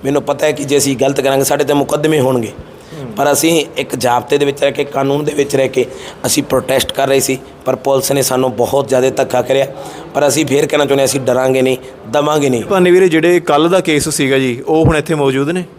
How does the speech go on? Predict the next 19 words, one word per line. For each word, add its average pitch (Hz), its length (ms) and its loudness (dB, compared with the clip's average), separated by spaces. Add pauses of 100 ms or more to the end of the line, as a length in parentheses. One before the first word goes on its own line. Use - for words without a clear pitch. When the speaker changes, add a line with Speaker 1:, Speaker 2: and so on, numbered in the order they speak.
(160)
Speaker 1:
ਬਿਲਕੁਲ 143 380 -2
ਜੀ, 147 160 -2
ਆਹ 143 120 2
ਨੌਜਵਾਨ 139 460 0
ਖੜ੍ਹੇ 143 320 2
ਆ 131 80 0 (500)
ਤੇ 131 80 0
ਇਹਨਾਂ 143 280 0
ਦੇ 139 100 2
ਪੈਸੇ 135 380 0
ਵੀ, 143 140 0
ਜਿਹੜਾ 135 200 2
ਮਾਲਕ 127 360 0
ਹੈ, 131 40 0
ਖੁਦ 139 240 -2
ਇੱਥੇ 139 240 0
ਆਇਆ 127 180 4
ਚੱਲ 127 260 0
ਕੇ, 131 180 -4